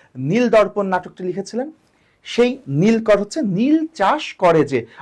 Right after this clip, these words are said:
অর্থাৎ এটা কিন্তু এক কথায় প্রকাশ হয়, সেই কারণে এটাও উপপদ তৎপুরুষ সমাস। তার মানে খুবই সহজ টেকনিক, দুইটা কথা মনে রাখতে হবে, যত এক কথায় প্রকাশ আছে সবই উপপদ তৎপুরুষ সমাস, আর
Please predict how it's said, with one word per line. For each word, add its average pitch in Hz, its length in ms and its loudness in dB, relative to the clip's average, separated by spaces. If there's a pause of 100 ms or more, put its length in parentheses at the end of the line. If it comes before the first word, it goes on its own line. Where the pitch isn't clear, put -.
অর্থাৎ 240 280 -2
এটা 226 160 -6
কিন্তু 240 160 -12 (140)
এক 180 60 -6 (120)
কথায় 170 280 -6
প্রকাশ 160 220 -4 (140)
হয়, 233 160 0 (300)
সেই 160 200 -2
কারণে 143 280 2
এটাও 233 180 0 (360)
উপপদ 139 260 -4 (100)
তৎপুরুষ 123 380 -6
সমাস। 123 160 -8 (360)
তার 320 200 6
মানে 202 140 4 (280)
খুবই 330 220 4 (100)
সহজ 254 220 4 (120)
টেকনিক, 147 300 -2 (360)
দুইটা 285 360 4
কথা 180 180 2
মনে 151 140 0
রাখতে - 200 -10
হবে, 110 120 -10 (440)
যত 302 240 4 (200)
এক 285 80 -2 (100)
কথায় 277 240 4
প্রকাশ 277 200 -2 (100)
আছে 285 140 -8 (340)
সবই 143 260 -2
উপপদ 196 260 0
তৎপুরুষ 202 320 -6
সমাস, 262 180 -4 (520)
আর 330 80 8